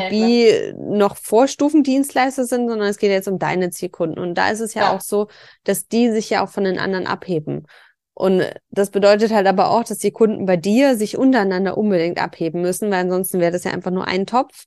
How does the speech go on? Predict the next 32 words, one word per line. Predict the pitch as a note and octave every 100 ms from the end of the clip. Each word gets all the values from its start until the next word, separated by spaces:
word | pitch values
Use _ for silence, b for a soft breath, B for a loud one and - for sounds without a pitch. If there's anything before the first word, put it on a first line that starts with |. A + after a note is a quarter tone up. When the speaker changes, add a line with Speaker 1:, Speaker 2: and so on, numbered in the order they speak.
| -
Speaker 2:
Klar. | A#3 F#3+ - - _ _ _
Speaker 1:
Und | G3+ G3
dann, | F#3 F#3+ G#3 G3+
ähm, | G#2+ G3 G3 F#3+ F#3+ E3+
würde | F#3 F#3+
der | F#3 F3+
Markt | F3+ F3+ -
ja | F#3
aber | F3+
auch | - -
so | - F#3
nicht | E3+ -
funktionieren. | E3+ D#3+ F3+ E3+ D3+ D#3
Und | - E3+ E3 b b b b _ _ _
genau | - G3+ F#3 G#3
das | G#3 G#3 -
ist | - A#3+
es, | C#4 C4+
was | G3+ G#3 -
man | A3+ G#3+
mit | G3
solchen | - F3 G3 - G#3
Fotos, | - - A3 C4 C#4+ C#4+ D#4 -
mit | A#3 G3+
solchen | - F#3+ F#3 G3+ G3 F#3 F3+
Nuancen | F#3+ F3 G3+ D4 - C4+
auch | G#3 A3+
in | - A#3
den | B3 A#3+
Fotos | - A3 A#3 A#3+ A#3+ -
einfach | - F#3 G3 G3+
schlichtweg | - F3 F#3 - F3+ F3 F3+ -